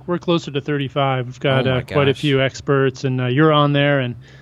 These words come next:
Speaker 1: uh, a lot of other people people recognize. Uh, we brought together really an eclectic group of, of experts in all areas. We're talking about toxins, we're talking about vegetable oils, we're talking about different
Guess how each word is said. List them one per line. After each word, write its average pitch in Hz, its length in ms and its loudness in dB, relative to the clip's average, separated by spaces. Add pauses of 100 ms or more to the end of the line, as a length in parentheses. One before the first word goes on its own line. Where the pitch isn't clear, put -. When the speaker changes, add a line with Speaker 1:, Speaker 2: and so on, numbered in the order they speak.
(280)
Speaker 1:
uh, 131 220 -2
a 147 60 -2
lot 143 220 2
of 135 80 -4
other 139 140 -2
people 139 280 -6
people 131 260 -2
recognize. 135 880 0
Uh, 143 140 -2
we 143 140 -2
brought 131 360 0
together 139 320 0
really 143 220 2
an 131 80 0
eclectic 131 560 -4
group 135 360 0
of, 123 260 -2 (520)
of 135 120 2
experts 139 460 -2
in 139 60 -2
all 131 200 0
areas. 131 520 0
We're 135 80 -12
talking 131 240 -2
about 127 180 -2
toxins, 131 680 -2
we're 123 80 -8
talking 131 160 -4
about 131 180 -2
vegetable 131 440 -2
oils, 131 400 2
we're 131 60 -6
talking 131 320 -2
about 127 260 0
different 135 380 -2